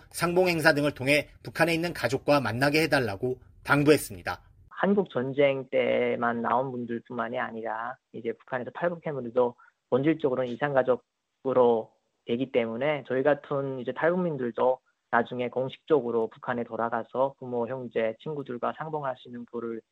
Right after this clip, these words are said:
Speaker 2: 그런 기회가 있었으면 좋겠어요.
Speaker 1: 그는 시민권자로 미국에 십 년 넘게 살아왔지만 여전히 북한에 가족이 남아있다며 오랫동안 집과 가족을 떠나 생활하다 보니 고향이나 부모님 생각이 참 많이 난다면서 이렇게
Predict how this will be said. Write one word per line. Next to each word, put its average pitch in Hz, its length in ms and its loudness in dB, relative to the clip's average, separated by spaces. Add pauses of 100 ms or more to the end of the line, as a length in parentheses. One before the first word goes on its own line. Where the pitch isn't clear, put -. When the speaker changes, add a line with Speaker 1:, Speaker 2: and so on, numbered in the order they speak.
(220)
Speaker 2:
그런 123 380 0
기회가 131 340 4
있었으면 147 400 -6
좋겠어요. 113 460 -20 (240)
Speaker 1:
그는 143 300 6 (280)
시민권자로 165 680 6
미국에 143 340 0
십 196 180 -2
년 190 220 4
넘게 143 280 0
살아왔지만 131 640 4 (240)
여전히 139 400 2 (180)
북한에 165 320 4
가족이 151 380 4
남아있다며 113 640 -2 (220)
오랫동안 147 500 6
집과 147 340 6
가족을 143 340 2
떠나 147 220 4
생활하다 143 480 4
보니 123 300 -2 (240)
고향이나 135 580 6 (200)
부모님 160 400 0
생각이 135 400 0
참 160 260 -4
많이 123 280 0
난다면서 104 680 0 (240)
이렇게 120 540 0